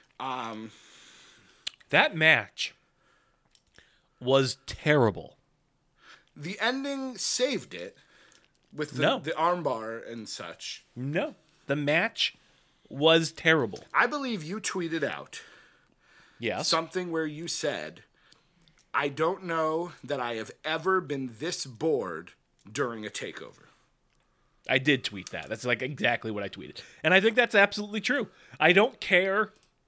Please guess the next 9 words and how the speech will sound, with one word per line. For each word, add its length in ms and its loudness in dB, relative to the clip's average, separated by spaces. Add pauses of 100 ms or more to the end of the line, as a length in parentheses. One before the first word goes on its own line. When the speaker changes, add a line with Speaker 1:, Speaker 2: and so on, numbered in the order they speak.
(420)
Speaker 2:
for 120 2
really 360 2
either 340 8
of 60 2
those 180 6
competitors, 560 2
although 240 6
Ember 280 4
Moon, 440 2